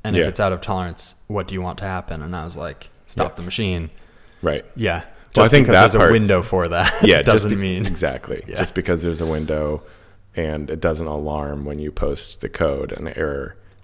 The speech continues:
Speaker 2: doesn't
Speaker 1: Yeah.
Speaker 2: mean it works.
Speaker 1: It's a little frightening.
Speaker 2: Yeah.
Speaker 1: I mean, it goes back to the, like, materi-, man, material, machine. <laughs>
Speaker 2: Yeah. I crashed my probe this last week.
Speaker 1: Oh,
Speaker 2: Did,
Speaker 1: that's a bummer.
Speaker 2: did I mention that?
Speaker 1: No.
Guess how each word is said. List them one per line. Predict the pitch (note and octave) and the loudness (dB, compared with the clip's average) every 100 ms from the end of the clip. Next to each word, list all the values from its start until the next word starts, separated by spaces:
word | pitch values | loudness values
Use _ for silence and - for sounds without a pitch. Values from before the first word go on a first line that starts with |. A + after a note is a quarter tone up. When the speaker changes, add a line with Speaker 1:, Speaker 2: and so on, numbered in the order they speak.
| - | -8
Speaker 2:
doesn't | D#2 F2+ C2+ | -4 -2 -4
Speaker 1:
Yeah. | D2+ | -6
Speaker 2:
mean | D2 | -8
it | - | -8
works. | C2 - - - | -8 -8 -12 -10
Speaker 1:
It's | |
a | - | -6
little | - | -6
frightening. | - - - - F#2+ - - - - _ _ - | -6 -8 -8 -14 -16 -20 -20 -20 -20 _ _ -6
Speaker 2:
Yeah. | - - - - - B2+ | -4 -4 -6 -10 -4 2
Speaker 1:
I | C3 | 4
mean, | A#2+ G2+ | 4 0
it | G2 | -2
goes | B2 G2+ | 0 2
back | A2 G2 - | 2 0 -2
to | |
the, | - F2+ | -4 -2
like, | F2+ D#2+ - - - - - - - - A#2 | -2 -4 -6 -18 -20 -20 -20 -20 -20 -10 -4
materi-, | A2 - G#2+ G2 | -4 -2 0 0
man, | G#2+ G#2+ G2+ G2+ | -2 0 0 0
material, | F#2+ G#2 F#2+ | 0 0 0
machine. | F2+ F2 G2 F#2+ F2 F2 - | -2 -4 -2 -2 -2 -4 -4
<laughs> | - - - - - - | -8 -20 -20 -20 -12 -2
Speaker 2:
Yeah. | F2 D#2+ - - - | -2 -2 -8 -18 -4
I | G#2+ | -2
crashed | - G2+ - | 4 4 4
my | D#2 | -4
probe | - F2+ - | 0 0 0
this | - - | -8 -8
last | - - D2 | -10 -8 -10
week. | - - | -12 -4
Speaker 1:
Oh, | A#2 | -2
Speaker 2:
Did, | G#2 | 0
Speaker 1:
that's | - | -4
a | |
bummer. | - G1+ A1 | -8 -10 -6
Speaker 2:
did | E2 | -2
I | D#2+ | -2
mention | E2 - F#2 | -4 -6 -8
that? | G2+ - | -8 -8
Speaker 1:
No. | A2 F#2 | -6 -6